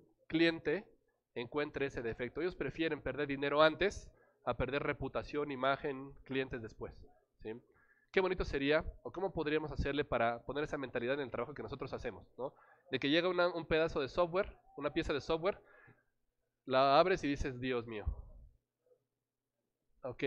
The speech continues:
tengo que agregar esta mejora", ¿no? Y así como pone-, te pones guantes de látex, ¿sí? La, la agregas, te haces para atrás y dices, "No, otro no, funciona la prueba unitaria, listo, ahí quedó", ¿no? Y, y siguiente, ¿no? Decir, "A ver,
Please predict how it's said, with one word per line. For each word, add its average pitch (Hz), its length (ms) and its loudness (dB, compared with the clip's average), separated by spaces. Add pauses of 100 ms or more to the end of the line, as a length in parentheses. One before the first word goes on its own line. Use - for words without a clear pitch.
tengo 156 160 0
que 147 80 0
agregar 131 320 4
esta 147 160 -2
mejora", 120 380 -2
¿no? 127 120 -2
Y 139 60 0
así 156 180 0
como 127 220 -4
pone-, 151 280 -2
te 135 100 -4
pones 160 240 0
guantes 156 260 0
de 123 80 0
látex, 165 460 4
¿sí? 156 100 -2
La, 127 240 0
la 113 140 2
agregas, 185 420 6
te 190 80 4
haces 185 160 2
para 127 220 6
atrás 170 280 6
y 175 40 2
dices, 165 160 2
"No, 165 100 4
otro 175 220 4
no, 208 280 8 (180)
funciona 175 260 2
la 165 100 6
prueba 175 180 6
unitaria, 175 400 6
listo, 165 360 2
ahí 165 80 4
quedó", 160 320 4
¿no? 170 200 0
Y, 131 220 -4 (640)
y 135 80 -4
siguiente, 151 540 2 (120)
¿no? 123 140 -4
Decir, 147 260 -4
"A 156 60 2
ver, 190 220 4